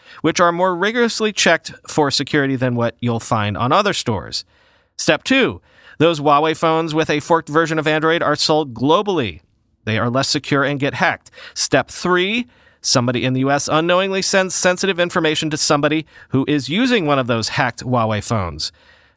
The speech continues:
No matter how secure end-to-end encryption is, if there's malware directly on a phone, there's a risk it could see information sent to it. And many people don't check to see what phones they're sending information to.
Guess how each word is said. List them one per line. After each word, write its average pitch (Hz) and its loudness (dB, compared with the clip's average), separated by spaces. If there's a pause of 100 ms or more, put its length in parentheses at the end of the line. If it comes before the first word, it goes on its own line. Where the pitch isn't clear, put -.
(100)
No 117 0
matter 117 0
how 151 2
secure 165 2
end-to-end 160 2
encryption 175 0
is, 175 2
if - -2
there's 156 2
malware 156 2
directly 165 0
on 175 2
a 165 0
phone, 175 2
there's 156 0
a 151 0
risk 147 -2
it 143 -2
could 135 -2
see 156 0
information 135 -2
sent 185 0
to 156 0
it. 101 -4 (360)
And 123 0
many 131 -2
people 135 -2 (100)
don't 208 0
check - -2
to - -4
see 127 -2
what 120 -2
phones 113 -4
they're 127 0
sending 196 2
information 127 -2
to. 85 -4